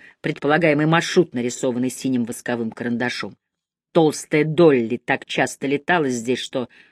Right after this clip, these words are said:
могла бы проделать путь без моей руки на штурвале. Верно, старушка?»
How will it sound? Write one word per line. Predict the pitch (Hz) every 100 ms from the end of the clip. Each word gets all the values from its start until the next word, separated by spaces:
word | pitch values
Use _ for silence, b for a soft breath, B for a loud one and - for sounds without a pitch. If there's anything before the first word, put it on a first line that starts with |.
| b
могла | 151 151 147 190
бы | 185
проделать | 160 151 151 160 -
путь | 156 147
без | 131 139
моей | 156 160 135 135
руки | 135 - 127
на |
штурвале. | 117 - 127 117 110 104 b b
Верно, | 113 156 196
старушка?» | - 202 170 120 - -